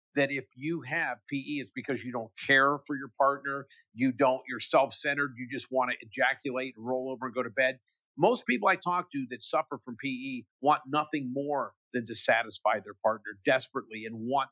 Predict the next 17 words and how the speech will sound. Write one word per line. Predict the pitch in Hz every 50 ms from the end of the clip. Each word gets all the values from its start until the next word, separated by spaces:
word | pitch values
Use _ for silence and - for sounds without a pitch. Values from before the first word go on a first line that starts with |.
| _
to | - 131 113
last | 107 117 117 107 104 104 - -
longer. | 113 110 120 123 127 127 117 113 98 - _ _ _ _ _ _ _ - - - - _ _ _ -
But | 175 170 208 - - _ _ _ _ _ _ _ _ _ _
it's, | - 175 165 131 - - - - _ _ _
it's | 165 165 - -
a | 143
situation | - - - 226 - - - 208 175 180 170 170 165 - - 151 135 131 123 117 _ _ _ _ - - _ _ _ _ 117
that | 117 139 139 135 131 127 - - _ _ _ _ _ _ _ _ _ _ _ _ _ _ _ _ _ _
when | 139 143 147 147
a | 139
man | 139 143 165 180 196 202 196
has | 175 160 165 160 151 143 139 127 117 - - _ _ _ _ _ _ _ _
chronic | - - - 135 143 156 156 170 175 175 180 175 - - _ _ _ _
P | - - 160
E, | 151 151 - 131 127 117 104 92 _ _ _ _ _ _ _
so | - - 131 120 110